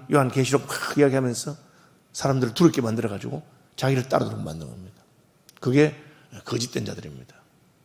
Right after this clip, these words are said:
물론 두려움이 오지만 하나님 말씀하신 것은 "두려워하지 말아라. 어떤 난리가 와도 내가 너희를 지키고 보호한다." 그죠?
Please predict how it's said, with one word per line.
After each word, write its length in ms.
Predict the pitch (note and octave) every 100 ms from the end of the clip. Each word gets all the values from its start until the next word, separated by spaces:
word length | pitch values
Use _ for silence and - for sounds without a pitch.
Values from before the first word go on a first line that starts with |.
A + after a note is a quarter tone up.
| _ _ _ _ _ - _ _ -
물론 320 | A#2+ A#2+ A2
두려움이 300 | F3 D#3 C3+
오지만 360 | D3 C3 B2+
하나님 320 | B2+ D#3 C3 B2+
말씀하신 420 | A#2+ C3 A#2+ A#2+
것은 140 | A2+ A#2+ - -
"두려워하지 460 | C3 A#2 F#2 G2
말아라. 340 | G#2 - - - _ _ _ _ _ _ _ - _
어떤 360 | - C#3 F#3 D#3+
난리가 340 | C3+ C#3 C#3
와도 520 | A#2+ A#2 E3 F#3+ - - _ -
내가 240 | A2 A2+
너희를 240 | G#2+ G#2+ G2
지키고 540 | - - A#2 A#2 D3+ - _
보호한다." 580 | - - G2+ G#2+ - - _ _ _ _ _ _ _ _ _ -
그죠? 320 | A#2 A#2